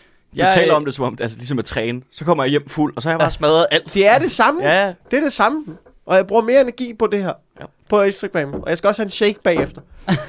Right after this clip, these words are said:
Speaker 2: Jeg, øh, der, der vil jeg sige, der vil jeg gerne rose, øh, Instagram-algoritmen, fordi den har luret, at vi er på vej ind i skisæsonen.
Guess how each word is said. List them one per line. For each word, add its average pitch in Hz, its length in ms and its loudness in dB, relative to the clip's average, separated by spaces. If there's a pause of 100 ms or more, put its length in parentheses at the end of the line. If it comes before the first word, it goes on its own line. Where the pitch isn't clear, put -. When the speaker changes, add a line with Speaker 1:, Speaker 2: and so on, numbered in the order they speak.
(3250)
Speaker 2:
Jeg, 196 260 4
øh, 156 520 -2 (840)
der, 208 120 -2
der 233 180 0
vil 233 60 2
jeg 214 80 2
sige, 208 140 -10
der 226 80 0
vil 214 100 -4
jeg 220 220 -2
gerne 196 160 0
rose, 190 340 -4 (140)
øh, 135 320 -2 (260)
Instagram-algoritmen, 123 1040 -6
fordi 165 600 -10
den 196 160 -6
har 180 220 -2
luret, 175 460 0
at 135 180 -4
vi 139 40 -6
er 135 60 -8
på 127 100 -10
vej 151 160 2
ind 151 140 -4
i 143 40 -4
skisæsonen. 143 720 -10